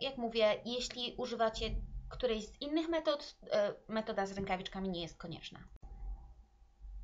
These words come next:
I to były wszystkie metody, których używam do tr-, utrzymania mojej modeliny czystej przed wypieczeniem.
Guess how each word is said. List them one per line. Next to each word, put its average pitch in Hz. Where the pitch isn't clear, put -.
I 285
to -
były 339
wszystkie 392
metody, 226
których 220
używam 220
do 208
tr-, -
utrzymania 214
mojej 202
modeliny 190
czystej 202
przed 294
wypieczeniem. 294